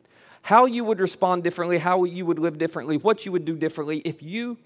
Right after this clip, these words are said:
looked out the window more and you put down the mirror and looked in the mirror a little less.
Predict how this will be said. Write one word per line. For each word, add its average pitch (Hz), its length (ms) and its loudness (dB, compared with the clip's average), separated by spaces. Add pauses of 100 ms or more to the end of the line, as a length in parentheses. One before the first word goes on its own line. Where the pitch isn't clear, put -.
(720)
looked 202 300 0
out 175 160 2
the 170 60 -6
window 143 380 -2
more 87 320 -12 (1500)
and 131 120 -6
you 131 60 -6
put 214 200 4
down 160 220 0
the 131 60 -2
mirror 98 360 -6 (960)
and 110 100 -10
looked 180 240 -2
in 180 120 -2
the 127 40 0
mirror 87 320 -4 (880)
a - 60 -8
little 110 220 2
less. - 480 -6